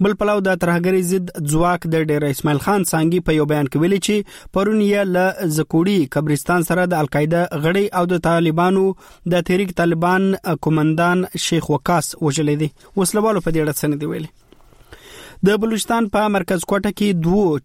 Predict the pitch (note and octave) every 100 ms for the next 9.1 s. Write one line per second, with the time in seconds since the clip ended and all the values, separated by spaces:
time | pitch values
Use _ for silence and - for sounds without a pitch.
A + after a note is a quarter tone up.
0 | - D#3 D#3 D#3+ F#3+ G3 G3+ G3 E3+ D#3
1 | D3+ F3+ - F3 F3 - F3 D3+ F3 G3+
2 | G#3+ G3 E3 D3+ - F#3+ D#3 - - D#3
3 | D#3+ - - C#3+ D#3 D#3+ D#3+ E3 - -
4 | - - F#3+ F#3+ G#3 G3 F#3+ F#3+ E3+ D#3
5 | G3 F3 F3 E3 D3 D3+ D#3 F3 G3+ G3+
6 | G3+ F#3 G3+ G3 F#3 F3 D3+ D#3 F3 E3+
7 | F#3+ F#3 F3 D#3 - F#3+ E3+ D#3 D#3+ F3+
8 | G#3 D#3+ C#3 D3 - F#3 D3 C3 C#3+ D3+